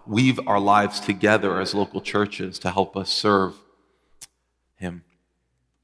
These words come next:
Yeah, what a blessed thing it is to, to gather and worship with you.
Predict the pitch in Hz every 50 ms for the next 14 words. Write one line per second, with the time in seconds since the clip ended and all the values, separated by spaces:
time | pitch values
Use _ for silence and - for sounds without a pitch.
0 | _ _ _ _ - 95 95 92 85 76 - - 98 98 101 85 - 107 104 -
1 | 87 - - 98 92 90 90 85 92 90 82 - - - - 90 90 90 - -
2 | 95 87 92 92 90 85 90 87 90 87 90 90 - 95 90 _ - 92 - -
3 | 95 92 90